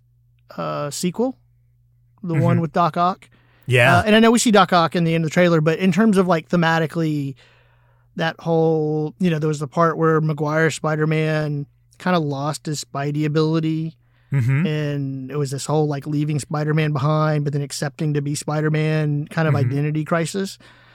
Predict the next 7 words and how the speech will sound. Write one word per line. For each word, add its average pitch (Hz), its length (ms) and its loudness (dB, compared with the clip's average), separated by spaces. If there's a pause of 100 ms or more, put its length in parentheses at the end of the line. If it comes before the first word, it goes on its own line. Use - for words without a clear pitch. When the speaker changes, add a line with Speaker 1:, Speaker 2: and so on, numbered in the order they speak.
(460)
Speaker 1:
I'm 202 160 8
wondering 214 480 6
if 165 120 0
they're 175 160 4
doing 151 420 2
that 147 320 -2 (720)
here. 123 520 -12